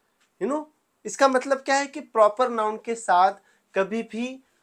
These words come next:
आर्टिकल नहीं आता है as a rule। जैसे कि शेक्सपियर was a great playwright, not, you know,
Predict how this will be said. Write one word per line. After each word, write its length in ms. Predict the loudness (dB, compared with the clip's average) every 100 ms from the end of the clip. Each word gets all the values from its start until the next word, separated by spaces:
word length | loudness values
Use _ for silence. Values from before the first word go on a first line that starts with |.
| _
आर्टिकल 600 | 0 0 -2 -6 -2 0
नहीं 260 | -2 -2 0
आता 300 | 0 0 -2
है 280 | -2 -2
as 80 | 0
a 60 | 0
rule। 300 | 0 0 -2 -8 _ _ _ _ _ _ _ _ _ _ _ _ _ _ _ 0
जैसे 280 | 0 2 -4
कि 220 | -6 -8
शेक्सपियर 640 | 0 0 0 -6 2 2
was 260 | 4 2 2
a 120 | -4 -4
great 240 | -4 -4 -6 0
playwright, 460 | 4 4 2 -10 _ _ _ _ _ _ _ -6
not, 420 | 4 6 4 -2 -20 _ _ _ _ _ _ _ _ _ _
you 100 | -6
know, 100 | -6